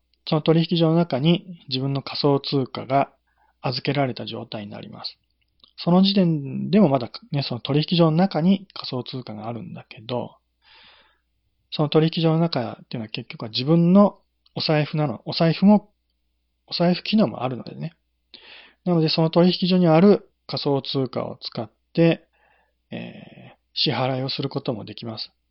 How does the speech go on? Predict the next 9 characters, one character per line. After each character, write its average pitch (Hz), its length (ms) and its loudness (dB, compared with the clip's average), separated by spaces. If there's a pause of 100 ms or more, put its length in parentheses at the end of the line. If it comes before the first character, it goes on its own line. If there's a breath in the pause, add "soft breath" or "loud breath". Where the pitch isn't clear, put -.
(160)
ね。 120 200 -16 (260)
え - 60 -12
ー、 117 60 -10 (720 soft breath)
誰 120 120 -6
か - 100 -14
他 - 180 -8
の 120 80 -6
人 202 140 0
に 156 200 0